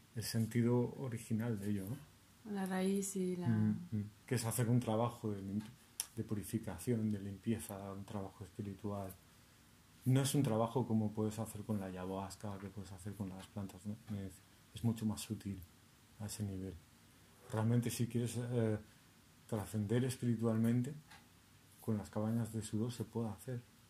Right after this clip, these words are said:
Speaker 1: Pero n-, tienes que tener una atención tremenda.
Speaker 2: ¿En qué sentido?
Speaker 1: En que aprovechar y entender lo que es un acto ritual.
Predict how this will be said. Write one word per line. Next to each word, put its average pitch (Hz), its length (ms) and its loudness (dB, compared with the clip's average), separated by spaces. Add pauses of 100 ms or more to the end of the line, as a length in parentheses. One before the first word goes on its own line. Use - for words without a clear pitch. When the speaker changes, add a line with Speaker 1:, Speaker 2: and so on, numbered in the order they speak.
(920)
Speaker 1:
Pero 107 220 2
n-, 120 280 2 (180)
tienes 120 220 2
que 131 80 0
tener 113 180 2
una 110 160 4
atención 107 580 0
tremenda. 98 540 -2 (2000)
Speaker 2:
¿En 202 140 4
qué 190 120 0
sentido? 208 420 -2 (1300)
Speaker 1:
En 123 240 6
que 117 260 4
aprovechar 117 800 2
y 120 240 6
entender 120 380 6
lo 139 120 6
que 143 60 -2
es - 140 -2
un 127 140 6
acto 120 360 2
ritual. 101 500 0